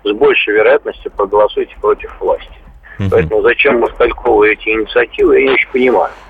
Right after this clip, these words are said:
Speaker 1: Можно принять закон об обязательном голосовании, конечно, и такие есть,
Speaker 2: Ну вот
Speaker 1: э,
Speaker 2: в С Ш А,
Speaker 1: э,
Speaker 2: например,
Speaker 1: да.
Speaker 2: есть штрафы в некоторых штатах, если там не придешь на участок. Правда,
Speaker 1: В С Ш А
Speaker 2: там
Speaker 1: есть
Speaker 2: небольшие,
Speaker 1: штраф.
Speaker 2: десять долларов, там, типа того, что и никто не слышал, чтобы их применяли, это еще там с девятнадцатого века, но есть.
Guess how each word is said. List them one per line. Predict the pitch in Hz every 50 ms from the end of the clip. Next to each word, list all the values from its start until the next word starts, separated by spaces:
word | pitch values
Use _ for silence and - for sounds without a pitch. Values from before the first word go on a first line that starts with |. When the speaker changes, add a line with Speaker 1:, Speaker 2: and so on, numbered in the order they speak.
| - - - - - - - - - -
Speaker 1:
Можно | 117 107 110 120 151 170 175 180 180
принять | - 185 185 185 185 185 180
закон | 156 165 175 - - 180 170 160
об | 156 147
обязательном | 151 151 156 170 185 208 175 - _ - 95 92
голосовании, | - 90 87 87 - - 98 95 92 85 - - - -
конечно, | - - 90 87 85 87 - - - -
и | -
такие | - 101 - - - 135 135 127 131 139 160
есть, | 143 - - -
Speaker 2:
Ну | 104 113
вот | - 101
Speaker 1:
э, | 98
Speaker 2:
в |
С | 95 90 - 190 160
Ш | - - 139
А, | 135 143
Speaker 1:
э, | 143 135
Speaker 2:
например, | 110 101 120 120 117 117 107
Speaker 1:
да. | 107 117
Speaker 2:
есть | 127 -
штрафы | - - - - 117 104 110 123 123 - 127
в | 101 104
некоторых | 107 104 - 98 87 92 90 90 -
штатах, | - - - 95 87 - 82 - -
если | - 80 - - 85
там | - 90 82 82
не | 85 82
придешь | - 87 90 87 85 87 80 - -
на | 85 80
участок. | 78 - - 95 92 - - - - - - - - - _ _ _ _ - - - - - - - - - - - - - - - - - - - - - - - - - - - - - - - - - - - -
Правда, | 101 107 208 -
Speaker 1:
В | -
С | -
Ш |
А |
Speaker 2:
там | - 107 113
Speaker 1:
есть | 110 107
Speaker 2:
небольшие, | 107 123 127 120 - 196 190 -
Speaker 1:
штраф. | - 85 82 85
Speaker 2:
десять | 98 120 113 - - 101 87 92
долларов, | 110 143 170 165 135 107 92 85 - -
там, | - 85 80 76
типа | - - 78 -
того, | - 98 95 95 92 85
что | - - - 82
и | 82 80 80
никто | 82 92 95 - - 117 101
не | 113 110
слышал, | - - 131 107 95 87
чтобы | - - 90 87 85 85
их | 80 -
применяли, | - 98 101 107 117 131 160 185 180 135 101
это | 90 - 92
еще | 87 85 - -
там | - 85 82 82
с | 80
девятнадцатого | 87 90 90 - - 92 82 - - - 104 110
века, | 113 104 85 - - -
но | 82 82 92
есть. | 127 151 135 92 - - - _